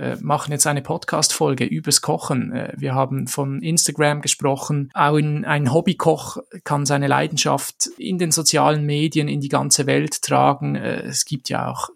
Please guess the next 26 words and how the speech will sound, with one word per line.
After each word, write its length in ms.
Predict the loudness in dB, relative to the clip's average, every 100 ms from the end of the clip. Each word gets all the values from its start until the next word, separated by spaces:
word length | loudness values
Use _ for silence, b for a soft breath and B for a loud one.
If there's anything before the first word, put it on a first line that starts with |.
| -14 _ _ _ _
den 100 | -4
Begriff 460 | -2 -2 0 -2 -4
Food 400 | -4 -4 -4 -4
Porn 560 | 2 4 6 4 2 -4 B B B B
für 240 | -8 -4
all 140 | -2 -2
diese 400 | 2 2 4 2
Menschen, 540 | 2 0 2 2 0
die 160 | -2 -2
da 140 | 0
ihre 340 | 0 0 0 0
Essen, 640 | 2 4 4 2 -2 -4 B B
die 80 | -6
sie 100 | -2
selbst 440 | 2 4 4 2 0
kochen 440 | 0 0 0 -2
oder 280 | 0 0 0
die 140 | 0
sie 120 | 0 0
im 80 |
Restaurant 540 | 2 2 2 2 0 2
vorgesetzt 580 | 4 4 2 0 0 -4
bekommen, 360 | -2 0 0
fotografieren 880 | -2 -4 -4 -4 -4 -2 0 0 0
und 160 | -2
dann 300 | -2 -4 -4